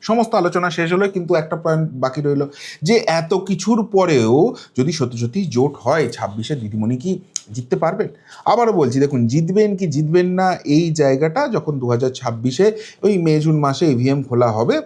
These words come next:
তখন সেই জায়গাটা স্পষ্ট হবে বাংলার মানুষ কি রায় দিয়েছেন। কেউ আমরা জ্যোতিষী নয়, আমরা শুধু সম্ভাবনা নিয়ে আলোচনা করতে পারি। কিন্তু একটা জিনিস ভেবে দেখুন, এই কংগ্রেস বা এই সিপিএম, এই তৃণমূল,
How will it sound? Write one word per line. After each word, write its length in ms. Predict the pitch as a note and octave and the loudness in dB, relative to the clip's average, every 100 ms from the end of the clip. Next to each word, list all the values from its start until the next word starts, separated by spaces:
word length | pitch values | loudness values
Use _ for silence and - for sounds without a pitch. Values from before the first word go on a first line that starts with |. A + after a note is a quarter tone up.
| - - | -8 -4
তখন 220 | G4 E4+ A#3 | -2 -2 0
সেই 160 | F#3+ | 0
জায়গাটা 360 | D3+ A2+ B2 C4+ | 2 2 0 -4
স্পষ্ট 300 | B3+ B2 - A2 | -4 -4 -2 -2
হবে 180 | G#2 A2 | 0 0
বাংলার 280 | A#2+ A#2+ | 2 2
মানুষ 260 | A#2 A#2 A#2+ | 0 -2 -2
কি 100 | E3 | 0
রায় 200 | A#2+ G2+ G2+ | 0 0 -2
দিয়েছেন। 260 | G2 F#2+ - _ - | -6 -8 -16 _ 0
কেউ 120 | D#3+ | 2
আমরা 180 | D#3+ D#3 | 2 2
জ্যোতিষী 380 | D3+ C#3+ D3 D3+ | 0 -2 -2 -6
নয়, 180 | D3+ - - - | -6 -8 -16 -4
আমরা 200 | D3+ F#3 | -2 0
শুধু 200 | F#3+ F#3+ | 2 2
সম্ভাবনা 540 | F#3 F3 F#3+ G3 G3+ G3 | 2 2 4 4 2 2
নিয়ে 140 | G3 | 2
আলোচনা 300 | F3 F3 F3 | 0 -2 -6
করতে 240 | E3+ E3 E3 | -6 -6 -4
পারি। 160 | D#3+ D#3+ - - - | -4 -4 -12 -20 -4
কিন্তু 180 | A#3 B3 | -2 2
একটা 320 | G3+ D#3 A3 | 0 0 -2
জিনিস 260 | G3+ A3 A3 A#2+ | -2 -2 -4 -2
ভেবে 220 | B2 C#3 | 0 2
দেখুন, 300 | A2+ G#2+ A2+ A2+ - - _ _ | 2 0 -4 -6 -12 -18 _ _
এই 200 | D3+ A#3 B3+ - | 0 0 0 -2
কংগ্রেস 540 | D3 C#3+ C3+ A#2 C#3 - | -2 2 2 2 0 -4
বা 160 | A2+ D3 D3+ | -4 -4 0
এই 140 | D#3 G#3 | 0 0
সিপিএম, 580 | - A#2+ A#2+ A#2 A#2 A2+ - | -2 -6 -2 2 2 0 0
এই 180 | E3 G#3+ | 2 2
তৃণমূল, 500 | - B2+ A#2 A2 A#2 | -2 -2 0 2 2